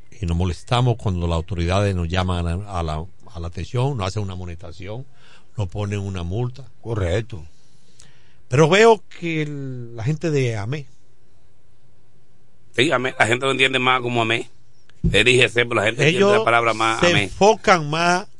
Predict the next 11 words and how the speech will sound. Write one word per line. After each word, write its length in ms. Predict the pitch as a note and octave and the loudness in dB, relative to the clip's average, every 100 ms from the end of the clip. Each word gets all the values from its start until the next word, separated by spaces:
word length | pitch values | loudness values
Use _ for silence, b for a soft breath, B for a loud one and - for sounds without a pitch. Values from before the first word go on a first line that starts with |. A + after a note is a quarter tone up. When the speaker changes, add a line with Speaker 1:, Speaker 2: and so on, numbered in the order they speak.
| - | -6
Speaker 1:
como 340 | D3+ C#3+ C#3 | -2 0 0
en 60 | C3 | 0
el 120 | A#2 | 0
hombre 240 | C3+ D3 A2 | 0 0 -4
serio. 640 | - A2 G#2+ F#2 E2 - - - - - - - - - - - - - - - - | -6 -6 -6 -6 -10 -12 -14 -14 -14 -14 -14 -14 -14 -14 -14 -14 -14 -14 -14 -14 -10
Speaker 2:
Vuelve 400 | F2 A#2+ A3+ A3+ | 2 4 6 6
y 40 | |
repita 460 | F3 D3+ C#3 - D#2+ | 6 4 2 2 2
eso, 200 | D2 C#2 | 2 -2
a 20 | |
ver. 240 | A#1+ - | -6 -10